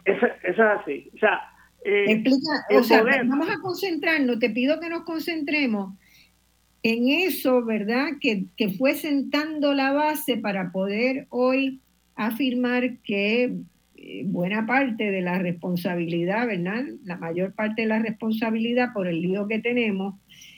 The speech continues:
Speaker 2: se debe a medidas que se tomaron o a leyes que se impulsaron en los Estados Unidos?
Speaker 1: Bueno, eh, el, el planteamiento medular es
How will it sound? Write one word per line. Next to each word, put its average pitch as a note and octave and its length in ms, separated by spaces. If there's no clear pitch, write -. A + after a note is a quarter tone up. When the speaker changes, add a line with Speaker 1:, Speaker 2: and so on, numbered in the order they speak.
Speaker 2:
se G#3 340
debe A3+ 500
a F#3+ 80
medidas A3 760
que G#3 100
se F#3 180
tomaron F3 880
o E3 240
a E3 60
leyes G3+ 500
que G3+ 100
se F3 140
impulsaron F#3 720
en F#3 80
los F3 140
Estados E3 520
Unidos? D3+ 460
Speaker 1:
Bueno, E3+ 280
eh, F#3+ 380
el, A3+ 240
el A3+ 160
planteamiento B3 960
medular G3+ 560
es G#2 160